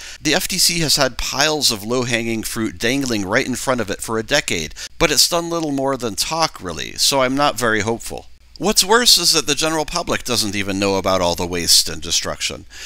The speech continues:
The people who are buying brand new Apple products don't feel the impact at all. Whether millions of devices get destroyed or not, they'll never feel it. These are the people Apple cares about most.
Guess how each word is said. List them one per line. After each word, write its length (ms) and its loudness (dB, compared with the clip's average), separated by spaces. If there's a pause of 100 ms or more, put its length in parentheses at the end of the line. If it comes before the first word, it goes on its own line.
(140)
The 100 0
people 360 2
who 100 -2
are 120 4
buying 380 0
brand 380 0
new 180 2
Apple 320 0
products 540 2
don't 260 -2
feel 220 4
the 160 2
impact 440 -2
at 120 -4
all. 280 0 (380)
Whether 300 6
millions 440 2
of 120 2
devices 560 2
get 160 -4
destroyed 600 2
or 120 2
not, 360 0
they'll 240 0
never 260 0
feel 340 -4
it. 120 0 (600)
These 240 4
are 80 2
the 120 -4
people 340 0
Apple 280 2
cares 380 2
about 300 0
most. 580 2